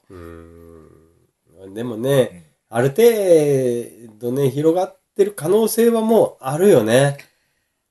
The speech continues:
Speaker 2: まあ、俺らが気づいてないだけでね。
Speaker 1: うん。
Speaker 2: うん。
Speaker 1: まあまあ、でもね、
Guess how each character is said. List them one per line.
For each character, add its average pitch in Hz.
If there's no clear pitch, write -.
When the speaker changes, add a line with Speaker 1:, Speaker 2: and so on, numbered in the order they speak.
Speaker 2:
ま 117
あ、 113
俺 135
ら 123
が 107
気 135
づ 139
い 131
て 101
な 135
い 113
だ 98
け 95
で 87
ね。 135
Speaker 1:
う 117
ん。 110
Speaker 2:
う 123
ん。 -
Speaker 1:
ま 220
あ -
ま 233
あ、 214
で 214
も 190
ね、 131